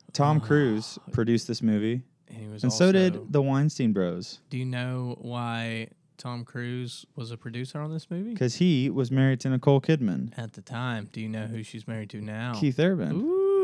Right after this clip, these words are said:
Speaker 2: Ooh, he would've made this movie a lot better.
Speaker 1: So, fun fact, this movie came out the same week that their divorce was finalized, which is interesting.
Speaker 2: It's probably because of the movie.
Speaker 1: An interesting timeline.
Speaker 2: Yeah.
Speaker 1: So,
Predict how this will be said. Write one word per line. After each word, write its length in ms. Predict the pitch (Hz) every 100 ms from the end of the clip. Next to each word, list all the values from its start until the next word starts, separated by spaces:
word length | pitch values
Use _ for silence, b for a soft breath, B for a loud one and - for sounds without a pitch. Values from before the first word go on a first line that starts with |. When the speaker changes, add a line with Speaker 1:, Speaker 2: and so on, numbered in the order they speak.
| 359 285
Speaker 2:
Ooh, 80 | 226
he 220 | 113 120
would've 200 | 165 139
made 180 | 110 101
this 180 | 101 -
movie 260 | 104 98 95
a 80 |
lot 200 | 90 90
better. 220 | 90 95 98
Speaker 1:
So, 400 | 135 143 139 -
fun 260 | - 175
fact, 340 | 156 175 151 131
this 180 | 156 165
movie 260 | 175 185 175
came 220 | 165 160
out 120 | 160
the 80 | -
same 360 | - 165 156
week 260 | 151 156 131
that 140 | 123
their 160 | 120 131
divorce 440 | 127 117 139 143
was 160 | - 104
finalized, 720 | - 95 82 95 98 - - _ _ B B B B B B
which 160 | - 139
is 100 | 143
interesting. 520 | 147 131 123 123 110
Speaker 2:
It's 120 | 117 117
probably 480 | 143 127 127 123
because 480 | 117 120 - 127 120
of 200 | 123 120
the 60 | 117
movie. 340 | 123 135 120
Speaker 1:
An 80 | 139
interesting 340 | 143 - 135 127
timeline. 520 | 123 117 107 104 110
Speaker 2:
Yeah. 320 | - 117 120 117 _ b b b b b
Speaker 1:
So, 380 | - 165 170